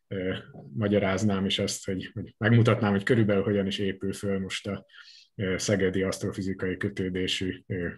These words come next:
Kutatócsoport. Ugye, hogy itt ez a legnagyobb világos kékkel jelölt téglap halmaz jelzi, a kétezer-tizenhatban nagyon nagy örömünkre elnyert, Vinkó Józsi vezetésével elnyert ginop, ö, tranziens asztrofizikai objektumok pályázat.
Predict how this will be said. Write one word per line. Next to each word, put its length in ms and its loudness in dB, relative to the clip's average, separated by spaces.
Kutatócsoport. 920 0
Ugye, 140 2
hogy 120 6
itt 160 2
ez 100 0
a 60 2
legnagyobb 440 0
világos 480 -2
kékkel 360 -2
jelölt 440 0
téglap 420 -2
halmaz 460 0
jelzi, 500 2
a 460 -6
kétezer-tizenhatban 1120 -2
nagyon 300 -4
nagy 260 -6
örömünkre 640 2
elnyert, 540 0
Vinkó 300 -4
Józsi 300 -2
vezetésével 800 -4
elnyert 300 -6
ginop, 280 -4
ö, 300 -4
tranziens 460 -2
asztrofizikai 680 -4
objektumok 500 -4
pályázat. 760 -2